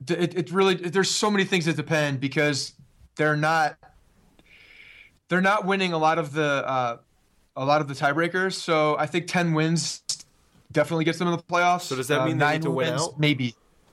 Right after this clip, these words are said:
Speaker 2: Do they need to win
Speaker 1: If they
Speaker 2: out?
Speaker 1: win out, if they win out, they're in. They do control if,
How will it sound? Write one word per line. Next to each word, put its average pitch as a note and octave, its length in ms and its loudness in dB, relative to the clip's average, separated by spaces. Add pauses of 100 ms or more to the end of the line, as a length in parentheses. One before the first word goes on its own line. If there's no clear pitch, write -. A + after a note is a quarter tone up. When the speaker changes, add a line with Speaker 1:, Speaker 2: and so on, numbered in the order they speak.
Speaker 2:
Do A#2 80 -4
they B2 80 4
need B2+ 100 -4
to C3 60 -6
win A#2+ 60 -6
Speaker 1:
If E3 80 -2
they G3 100 4
Speaker 2:
out? F3 80 0
Speaker 1:
win A3+ 140 4
out, F#3 320 2
if F3 100 -10
they F3+ 100 -2
win F#3 200 0
out, F3 220 0
they're C#3+ 160 -2
in. B2+ 420 -4
They C3+ 160 2
do E3 220 0
control C#3+ 520 -2
if, B2+ 220 -10